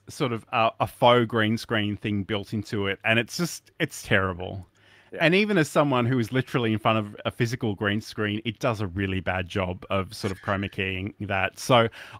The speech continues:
Speaker 1: I always do that via O B S, um, Studio, and I sort of use the virtual camera to, to bring that in. But I, I just wanted to mention that briefly.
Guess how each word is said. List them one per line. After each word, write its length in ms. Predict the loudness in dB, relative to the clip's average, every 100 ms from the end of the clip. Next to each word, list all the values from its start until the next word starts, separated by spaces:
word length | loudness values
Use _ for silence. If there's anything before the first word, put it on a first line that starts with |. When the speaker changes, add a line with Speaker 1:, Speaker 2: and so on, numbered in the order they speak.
| 4
Speaker 1:
I 100 | 6
always 300 | 8 6 4
do 100 | 2
that 240 | 4 4
via 160 | 4 4
O 140 | 2
B 160 | 0 -4
S, 280 | -6 -14 -4
um, 480 | 0 0 -2 -6 -8 -10
Studio, 640 | -12 -4 0 4 4 4
and 180 | 2 0
I 200 | -2 -4
sort 220 | -6 -8
of 40 | -6
use 140 | -8
the 80 | -6
virtual 240 | -6 -6
camera 320 | -8 -6 -4
to, 200 | -6 -6
to 140 | -6 -4
bring 160 | -4
that 160 | -4 -4
in. 220 | -6 -8
But 180 | -8 -8 -10
I, 60 | -16 -18 6
I 120 | 6
just 160 | 6 2
wanted 200 | 4 4
to 80 | 0
mention 280 | -4 -4 -6
that 160 | -8
briefly. 480 | -8 -14 -12 -14 -14